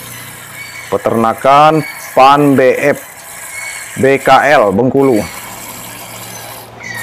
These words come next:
Jadi di sini kita berikan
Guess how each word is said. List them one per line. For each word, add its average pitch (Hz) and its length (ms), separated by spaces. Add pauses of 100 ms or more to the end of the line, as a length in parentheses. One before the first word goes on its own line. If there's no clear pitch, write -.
(3000)
Jadi 151 160
di 175 80
sini 180 240
kita 180 240
berikan 175 640